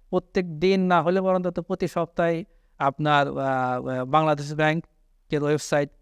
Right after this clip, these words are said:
আপনার সিকিউরিটি এক্সচেঞ্জ কমিশনের ওয়েবসাইট, even if আপনার, আহ, আমাদের যে কমার্স মিনিস্ট্রি, আহ, সরি, বা ইয়ে, আহ, ল মিনিস্ট্রির একটা ওয়েবসাইট আছে, ওইখানে আমাদের বাংলাদেশে সব,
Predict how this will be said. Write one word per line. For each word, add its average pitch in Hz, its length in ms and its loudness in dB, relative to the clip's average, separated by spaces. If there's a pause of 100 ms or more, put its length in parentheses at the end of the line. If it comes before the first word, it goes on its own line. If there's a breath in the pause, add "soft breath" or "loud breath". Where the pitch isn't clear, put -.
(300)
আপনার 127 260 -8
সিকিউরিটি 151 220 -4
এক্সচেঞ্জ 139 260 -6
কমিশনের 147 360 -4
ওয়েবসাইট, 147 420 -2 (360)
even 190 300 4
if 226 180 2 (180)
আপনার, 151 420 2
আহ, 143 280 -2
আমাদের 143 300 -4
যে 151 100 -4
কমার্স 147 360 -2
মিনিস্ট্রি, 170 360 -2
আহ, 151 140 -2
সরি, 151 340 -2
বা 151 160 -4
ইয়ে, 123 220 -4
আহ, 127 840 -8
ল 147 180 2
মিনিস্ট্রির 180 340 0
একটা 165 160 -2
ওয়েবসাইট 139 360 -2
আছে, 117 240 -12
ওইখানে 135 260 -2
আমাদের 143 480 -2
বাংলাদেশে 143 640 -2
সব, 165 360 2